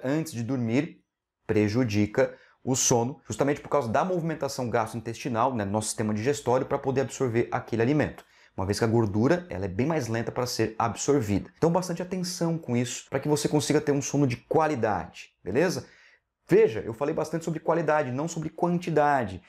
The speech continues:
Por quê? Porque a gente já sabe que, quantitativamente falando, seis a oito horas é o mais indicado. Mas isso depende, isso depende bastante. Por exemplo, se você é uma pessoa que treina,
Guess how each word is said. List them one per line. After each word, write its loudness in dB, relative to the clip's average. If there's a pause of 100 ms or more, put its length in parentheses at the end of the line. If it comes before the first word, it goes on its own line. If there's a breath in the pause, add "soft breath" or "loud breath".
(260 loud breath)
Por 4
quê? 0 (180 loud breath)
Porque -2
a 4
gente 0
já 0
sabe 0
que, -2 (260)
quantitativamente -2
falando, 2 (180 loud breath)
seis 2
a 4
oito 2
horas 2
é -2
o -2
mais -2
indicado. -2 (240 soft breath)
Mas -4
isso -10
depende, 0 (220)
isso -12
depende 2
bastante. 0 (240 soft breath)
Por 4
exemplo, -2
se -10
você 0
é 2
uma 0
pessoa 0
que -6
treina, 0